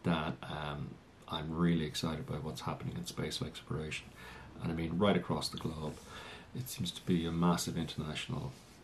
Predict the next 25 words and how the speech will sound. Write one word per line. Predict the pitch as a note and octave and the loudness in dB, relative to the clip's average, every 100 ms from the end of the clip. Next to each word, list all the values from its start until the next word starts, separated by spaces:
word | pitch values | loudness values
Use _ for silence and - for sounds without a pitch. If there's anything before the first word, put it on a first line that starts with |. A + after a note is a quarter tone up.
| - | 0
effort | F2 - - - | 0 0 -4 -6
that's | - | -10
going | - - D#2+ | -2 -2 0
on | D#2+ D#2+ | -2 -4
at | C#2+ | -4
the | D#2+ | -4
moment. | D#2 D#2 D2 - - - - - - - - - - | -4 -4 -4 -8 -12 -20 -20 -20 -20 -18 -16 -16 2
But | - | 4
the | B2+ | 12
big | C#3 C#3 | 12 12
one | A#2 | 12
for | - | 10
me | F2+ F#2+ F2+ | 6 8 8
has | F2 E2+ | 6 2
to | - | 2
be | E2+ - E2+ D#2+ D#2 | 0 4 4 2 -2
the, | E2+ D#2+ E2 E2+ D#2 | -2 -2 -4 -6 -6
uh, | D#2 | -6
SpaceX | - E2 - - - - - - - | -2 -2 0 -2 -2 -2 -2 -4 -6
S | F2 - - | -4 -2 -4
N | - E2 - - | -6 -4 -4 -4
eight | F#2 - - - - - - - - - | -2 -2 -4 -6 -8 -18 -20 -20 -18 -8
test | - - F2 - - | -6 -4 -2 -4 -6
flight | - - G2+ F#2 E2+ - - | -10 -2 2 4 2 -4 -8
from | - F#2+ F2+ E2+ | -4 -2 -2 -4